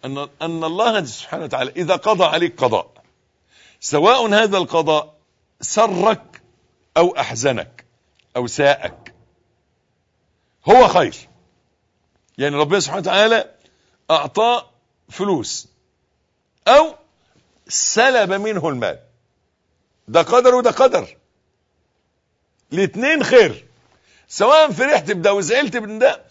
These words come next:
فرحك وزعلك لن يغير من الأمر شيء، الاتنين خير. فقضاؤه لعبده المؤمن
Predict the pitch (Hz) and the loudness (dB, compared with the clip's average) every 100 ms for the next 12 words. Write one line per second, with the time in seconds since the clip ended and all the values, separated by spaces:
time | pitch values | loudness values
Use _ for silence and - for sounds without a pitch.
0 | _ _ - 247 285 202 220 208 185 262 | _ _ 0 4 4 2 -2 0 2 2
1 | 247 185 240 208 220 220 185 170 180 196 | 2 0 -2 0 0 0 -2 -2 -2 -2
2 | 160 135 82 _ _ _ _ _ _ _ | -2 -4 -6 _ _ _ _ _ _ _
3 | _ _ _ _ _ _ _ _ _ _ | _ _ _ _ _ _ _ _ _ _
4 | _ _ _ _ - 165 165 294 285 285 | _ _ _ _ -2 -2 2 2 2 4
5 | 214 104 - _ _ _ _ _ _ _ | 2 2 -10 _ _ _ _ _ _ _
6 | _ _ _ _ _ _ _ _ _ _ | _ _ _ _ _ _ _ _ _ _
7 | _ _ _ _ _ _ _ _ 110 107 | _ _ _ _ _ _ _ _ -8 -4
8 | 110 101 143 151 123 113 107 98 95 95 | -4 0 2 2 -2 -8 -10 -8 -8 -8
9 | 147 120 95 113 101 98 143 - 143 180 | -10 -10 -12 -12 -10 -12 -14 -14 -12 -12
10 | 220 | -12